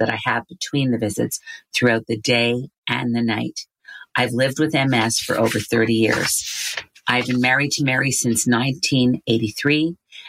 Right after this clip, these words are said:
and have benefited from Mary's love and support. We've had two adult children, Kate and Ariana. Richard studied at the University of Kent in the U K and the University of Bordeaux in France.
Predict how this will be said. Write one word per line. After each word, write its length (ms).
and 120
have 140
benefited 580
from 140
Mary's 340
love 180
and 120
support. 480
We've 220
had 240
two 340
adult 380
children, 500
Kate 340
and 100
Ariana. 520
Richard 580
studied 680
at 100
the 80
University 640
of 80
Kent 420
in 100
the 80
U 240
K 480
and 100
the 60
University 640
of 140
Bordeaux 680
in 200
France. 680